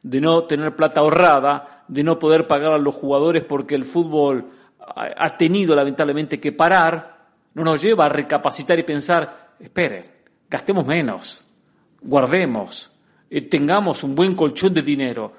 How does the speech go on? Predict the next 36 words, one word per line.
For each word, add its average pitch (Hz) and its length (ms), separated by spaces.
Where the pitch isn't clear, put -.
No, 202 180
no 185 80
lo 196 200
hace. 110 340
Gastan, 160 640
gastan 160 360
y 123 60
gastan. 131 580
Vemos 202 340
el 165 80
Atlético 196 420
Madrid 180 360
en 165 120
una 196 120
situación 185 480
similar. 160 640
Y - 60
así 175 180
unos 247 140
números 135 320
del 139 120
Atlético, 127 720
que 139 80
también 185 320
le 151 140
redujo 156 480
en 156 60
un 156 80
setenta 220 680
por 139 160
ciento 190 280
del 156 80
salario 151 360
a - 40
sus - 140
jugadores. 135 720